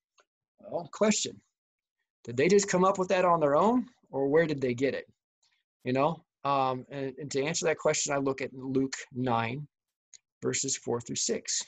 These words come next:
So this is Jesus talking to the apostles, and he says, "Whatever house you enter, stay there, and don't depart from it. Wherever they do not receive you, and wherever,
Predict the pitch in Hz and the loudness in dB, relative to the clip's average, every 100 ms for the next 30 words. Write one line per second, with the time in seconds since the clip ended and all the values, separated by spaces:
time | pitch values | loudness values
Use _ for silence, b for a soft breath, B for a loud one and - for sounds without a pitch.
0 | _ 143 151 147 147 - 233 240 - - | _ -14 -10 -8 -6 -4 -2 -2 -2 -4
1 | - - _ _ _ _ _ - - 117 | -6 -8 _ _ _ _ _ -10 -4 -2
2 | - 139 156 165 - 196 - 113 110 - | -2 -2 0 0 0 -2 -2 -6 -10 -8
3 | 123 - 139 131 180 226 202 - 151 175 | -6 -4 -4 -2 0 0 0 0 0 0
4 | - - _ - 190 - 123 - - - | -2 -6 _ -8 -6 -6 -8 -8 -10 -14
5 | _ _ _ - - 92 87 60 - _ | _ _ _ -8 -2 -2 -2 -6 -12 _
6 | _ _ _ _ - 151 151 170 170 151 | _ _ _ _ -6 -4 2 0 2 -4
7 | - 185 - 127 110 - _ 131 117 143 | 0 0 0 -6 -6 -10 _ -6 -4 -2
8 | 139 170 185 147 143 131 135 135 131 147 | 0 2 0 2 0 2 2 2 0 -2
9 | - 127 117 123 131 117 117 120 | -2 -2 -4 -4 -4 -6 -4 -6